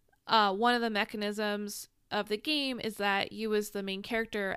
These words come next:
astrally project into other people's minds through this little door.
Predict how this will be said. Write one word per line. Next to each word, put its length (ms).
astrally 500
project 800
into 560
other 160
people's 360
minds 460
through 160
this 180
little 180
door. 440